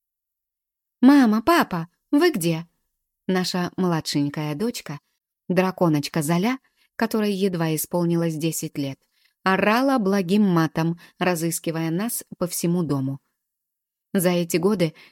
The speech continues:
наш волшебный дом еще подрос и обзавелся парочкой дополнительных этажей и даже отрастил флигель, в котором обычно останавливались Влада и Вардо.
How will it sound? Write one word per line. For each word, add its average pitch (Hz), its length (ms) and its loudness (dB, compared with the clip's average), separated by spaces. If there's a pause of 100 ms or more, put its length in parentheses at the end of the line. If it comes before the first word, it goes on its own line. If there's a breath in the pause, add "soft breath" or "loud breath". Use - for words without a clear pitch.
(100)
наш 185 260 0
волшебный 170 580 -2
дом 220 220 0
еще 233 440 0
подрос 151 520 -6 (320 soft breath)
и 185 80 0
обзавелся 262 720 -2
парочкой 220 640 -2
дополнительных 165 720 0
этажей 156 540 -6 (380 soft breath)
и 196 120 2
даже 156 400 -2
отрастил 170 800 -2
флигель, 196 560 -2 (280 soft breath)
в - 100 -20
котором 175 440 -2
обычно 160 480 -2
останавливались 202 880 -4
Влада 170 460 -4
и 170 220 -4
Вардо. 135 440 -10